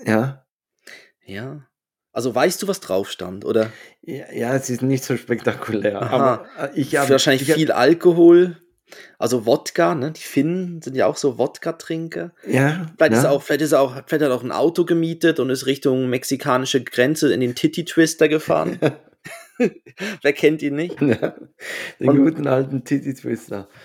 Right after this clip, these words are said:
Speaker 2: und sonst
Speaker 1: Ähm,
Speaker 2: könnte man den Ex-, sonst könnte man den Ex-Raiffeisen C E O ja fragen, was spesenmäßig
Speaker 1: <laughs>
Speaker 2: passiert ist, ne?
Speaker 1: Meinst du, er hat auch seinen Amateurstatus <laughs> verloren? Und, und
Speaker 2: Ja.
Speaker 1: vielleicht wurde er auf seinen Amateurstatus zurückgesetzt.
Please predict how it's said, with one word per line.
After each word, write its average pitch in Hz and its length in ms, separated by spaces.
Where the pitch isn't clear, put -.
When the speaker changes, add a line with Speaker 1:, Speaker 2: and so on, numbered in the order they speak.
Speaker 2:
und - 140
sonst 143 180
Speaker 1:
Ähm, 143 60
Speaker 2:
könnte 147 140
man 147 100
den 147 160
Ex-, - 380
sonst 160 180
könnte 143 140
man 147 100
den 147 140
Ex-Raiffeisen 160 1080
C 156 280
E - 40
O 156 180
ja 151 120
fragen, 147 500
was 143 160
spesenmäßig 143 920
Speaker 1:
<laughs> - 40
Speaker 2:
passiert 143 520
ist, 117 240
ne? 165 240
Speaker 1:
Meinst 156 340
du, 156 100
er 147 200
hat 156 160
auch 147 160
seinen 143 240
Amateurstatus 135 1200
<laughs> - 20
verloren? 123 580
Und, - 240
und 147 240
Speaker 2:
Ja. 139 100
Speaker 1:
vielleicht 151 220
wurde 151 240
er 139 220
auf 135 60
seinen 127 240
Amateurstatus 123 800
zurückgesetzt. 131 800